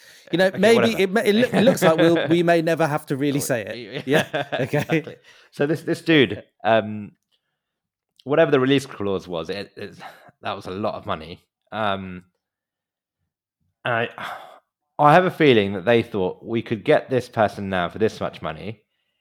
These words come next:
Speaker 2: or for an either equivalent amount or potentially less, or maybe a little bit more, there could be a significantly better option available in the summer if we wait. And if we spend this money now,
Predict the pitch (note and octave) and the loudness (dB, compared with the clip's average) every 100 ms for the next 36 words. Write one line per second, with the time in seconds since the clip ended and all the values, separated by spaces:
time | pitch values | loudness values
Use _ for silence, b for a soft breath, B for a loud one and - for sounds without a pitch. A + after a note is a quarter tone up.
0 | _ _ _ _ C3+ C3+ F#2+ F#2+ G#2+ - | _ _ _ _ 6 8 6 4 2 2
1 | G#2+ G2+ G2 F#2 - _ _ A2 A2+ B2 | 4 4 4 2 -4 _ _ -4 0 2
2 | B2 - D3 C#3+ C#3 G2 G#2+ G2 F#2+ - | 2 6 6 6 2 0 2 2 0 -4
3 | - F#2+ F2+ D#2+ _ _ _ _ _ _ | -4 -2 -2 -6 _ _ _ _ _ _
4 | _ _ _ _ _ _ _ _ _ _ | _ _ _ _ _ _ _ _ _ _
5 | _ _ - B2+ - A2+ F#2+ G2+ G2 - | _ _ 0 0 2 0 4 4 4 2
6 | A#2 C3 A2+ A2 F2+ C#2+ G2+ F#2+ D2 G#2 | 2 4 6 4 2 -2 -6 -8 -6 -8
7 | - G#2+ - G2 G2+ - G2 A2+ A#2+ A2 | -6 -4 -4 -2 -2 -4 -2 -2 -2 -4
8 | - F2 G2 - A2 - G2 F#2+ - - | -6 -6 -8 2 2 2 0 0 -2 -8
9 | E2 F2 E2+ E2 E2+ - G2+ F#2 - F#2 | -2 -2 -2 -4 -6 -4 -4 -6 -4 -4
10 | E2 D#2 - - - D#2+ D#2 D2+ - b | -4 -8 -12 -14 -10 -8 -8 -10 -16 b
11 | b b _ G2+ F#2+ G#2 - G#2 G2 - | b b _ -4 -4 -6 -4 -2 -2 0
12 | C3 B2+ A#2 G#2 G#2+ G2 F2 F#2 F2+ - | 2 4 4 4 2 2 2 0 -2 -2
13 | G#2 | -8